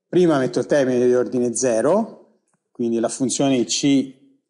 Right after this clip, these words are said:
di V C E grande e I B grande, e poi metto i termini di primo ordine, quindi la derivata parziale di C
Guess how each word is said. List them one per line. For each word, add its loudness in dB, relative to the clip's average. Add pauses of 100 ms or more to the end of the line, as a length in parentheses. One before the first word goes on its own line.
(440)
di -2 (1900)
V 0
C -4
E 0
grande -2
e -2
I 2
B -4
grande, -4 (420)
e -2
poi 0 (760)
metto -2
i -4
termini -8
di -10
primo -16
ordine, -10
quindi -10
la -6
derivata 0
parziale 0
di 0
C -2